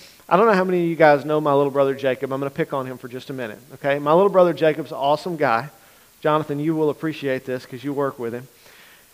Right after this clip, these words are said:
Jacob, if we do something one time as a family, it has become a tradition. And the next year when that rolls around, if we don't do it again, Jake's all in a knot, because we didn't follow the tradition. And we said, "Jake, we just did it once. It's not a tradition." "Yes, it is." Okay?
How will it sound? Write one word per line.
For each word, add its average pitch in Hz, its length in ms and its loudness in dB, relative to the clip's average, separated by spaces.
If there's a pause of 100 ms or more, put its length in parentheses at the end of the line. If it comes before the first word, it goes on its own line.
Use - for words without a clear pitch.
(160)
Jacob, 190 480 6
if 156 200 -4
we 220 140 -2
do 220 160 -2
something 165 360 0
one 170 280 4
time 175 280 2
as 131 100 -6
a 147 40 -4
family, 147 480 -2
it 151 100 -2
has 147 120 -4
become 139 300 -4
a 139 40 -6
tradition. 131 480 -8 (460)
And 156 140 4
the 156 60 6
next 175 400 6
year 208 140 8
when 190 120 4
that 185 160 6
rolls 180 300 8
around, 165 360 6
if 143 120 -2
we 175 80 6
don't 185 180 6
do 170 100 4
it 170 40 6
again, 160 240 0
Jake's 156 260 2
all 156 180 6
in 165 60 4
a 175 60 2
knot, 156 400 2 (340)
because 151 460 4
we 156 120 0
didn't 160 200 2
follow 147 400 4
the 143 60 -4
tradition. 147 440 -2
And 127 120 -6
we 135 60 -8
said, 139 200 -6 (180)
"Jake, 160 240 -2
we 147 100 -6
just 175 200 -6
did 170 140 0
it 135 140 -4
once. 139 320 -8
It's 127 160 -12
not 175 180 2
a 143 80 2
tradition." 147 480 -8
"Yes, 208 240 -2
it 226 120 -4
is." 226 300 -4 (120)
Okay? 190 280 6